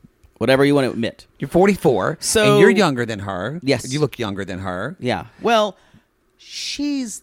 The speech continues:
Speaker 1: lived a life.
Speaker 2: Chris has lived a life.
Speaker 1: That's what I'm saying.
Speaker 2: It's that look of, we've talked about this before, and I feel like we can say this because we're
Speaker 1: Well,
Speaker 2: from,
Speaker 1: it's, it's
Speaker 2: it's
Speaker 1: one
Speaker 2: either
Speaker 1: generation
Speaker 2: the,
Speaker 1: from poverty.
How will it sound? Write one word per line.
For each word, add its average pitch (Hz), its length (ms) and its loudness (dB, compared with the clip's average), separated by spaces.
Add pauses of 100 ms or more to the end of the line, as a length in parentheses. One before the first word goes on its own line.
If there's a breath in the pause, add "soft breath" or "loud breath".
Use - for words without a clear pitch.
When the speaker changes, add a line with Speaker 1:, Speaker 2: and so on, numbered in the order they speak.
Speaker 1:
lived 175 640 -4
a 143 100 -2
life. 123 600 -6
Speaker 2:
Chris 196 320 2
has 202 180 4
lived 147 360 4
a 143 60 4
life. 113 300 2
Speaker 1:
That's 180 200 2
what 226 80 4
I'm 185 80 0
saying. 131 520 -4
Speaker 2:
It's 143 160 -4
that 185 260 0
look 202 300 -4
of, 196 300 -2 (220 soft breath)
we've 151 140 -8
talked 156 260 -2
about 175 180 -6
this 185 160 -8
before, 170 320 -4
and 160 100 -4
I 151 60 -6
feel 208 120 -8
like 220 200 -6
we 175 80 -6
can 131 180 -10
say 107 280 -6
this 113 220 -4
because 107 320 -10
we're 98 280 -10
Speaker 1:
Well, 113 200 -6
Speaker 2:
from, 117 120 -6
Speaker 1:
it's, 113 80 -10 (220 loud breath)
it's - 100 -20
Speaker 2:
it's - 60 -6
Speaker 1:
one 151 140 2
Speaker 2:
either 180 60 2
Speaker 1:
generation 147 460 4
Speaker 2:
the, - 20 -12
Speaker 1:
from 131 120 -6
poverty. 110 440 -8